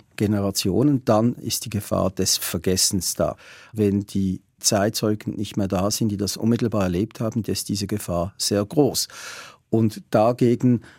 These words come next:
muss man heute angehen, dass dieses Erinnern, Gedenken nicht verloren geht.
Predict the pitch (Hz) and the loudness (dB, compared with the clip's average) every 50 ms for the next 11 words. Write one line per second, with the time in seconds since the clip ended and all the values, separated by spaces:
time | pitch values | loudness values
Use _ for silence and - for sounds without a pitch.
0 | _ _ _ - 107 110 117 123 117 - - 110 104 101 104 98 95 98 - - | _ _ _ -2 2 4 4 4 4 4 4 4 4 4 2 2 0 0 -2 -4
1 | - - 80 85 113 151 160 147 151 147 139 123 113 - - - 117 110 110 - | -4 -2 0 2 2 2 2 2 2 2 2 2 0 -2 -2 -2 0 0 2 2
2 | 104 95 - - - _ - _ _ _ _ _ _ _ - 123 117 113 117 113 | 2 0 0 -2 -4 _ -20 _ _ _ _ _ _ _ 0 2 2 4 4 6
3 | 127 135 127 127 120 120 117 - 104 - 107 95 107 117 - - 120 117 113 127 | 6 6 4 4 2 2 0 0 0 2 2 2 2 2 2 2 2 2 2 0
4 | - - 110 110 113 113 117 120 - - - - - - _ _ - - - 101 | -2 0 2 4 6 6 6 4 2 -2 -6 -10 -14 -20 _ _ -6 -2 0 2
5 | 98 98 98 113 123 143 135 131 135 127 131 131 - - | 2 4 2 2 2 2 4 4 4 4 4 2 -2 -10